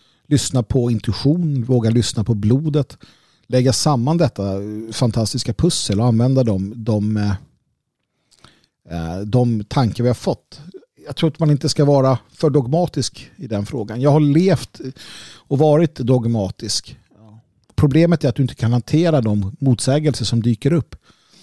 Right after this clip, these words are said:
Om du har en för rigorös och dogmatisk syn, då, då står du väldigt, eh, oskyddad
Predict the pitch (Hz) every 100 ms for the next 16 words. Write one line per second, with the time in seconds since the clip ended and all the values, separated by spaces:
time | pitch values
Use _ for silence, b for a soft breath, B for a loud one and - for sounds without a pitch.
0 | b b - 131 127 147 165 147 135 135
1 | 131 135 165 147 - 131 - - 127 120
2 | 139 143 127 - - 185 190 104 104 120
3 | 120 107 _ _ _ _ _ _ _ _
4 | _ _ _ 147 - 165 175 156 143 143
5 | 123 147 - 143 127 120 107 95 107 B
6 | B B B _ _ _ 165 139 - 185
7 | 170 82